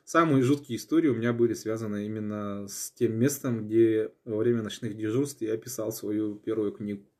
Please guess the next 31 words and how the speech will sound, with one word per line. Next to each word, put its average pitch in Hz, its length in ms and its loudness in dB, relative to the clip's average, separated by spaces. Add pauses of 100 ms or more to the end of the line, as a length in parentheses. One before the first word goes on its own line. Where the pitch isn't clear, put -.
(600)
Там 110 200 -4
реально 113 320 4
было 104 280 0
здание 104 320 -2
с - 80 -14
привидениями. 98 600 -6
Хотя, 98 600 0 (920)
как 110 200 -2
бы, 104 60 -2
здание, 127 380 2
где 104 220 -4
происходят 107 520 -4
какие-то - 360 -20
шумы, 135 420 -2
какие-то 104 480 -10
вот 101 200 -8
ночные 107 400 -4
явления, 123 420 0
это 113 460 -2 (420)
совершенно 117 520 -2
нормально. 104 720 -4
И 107 640 -6
много 113 420 0
кто - 240 -8
ночью 110 320 -2
работает, 120 540 0
он, 98 560 -12 (120)
они 107 260 -8
часто 110 340 -10
сталкиваются 101 520 -8
с - 60 -14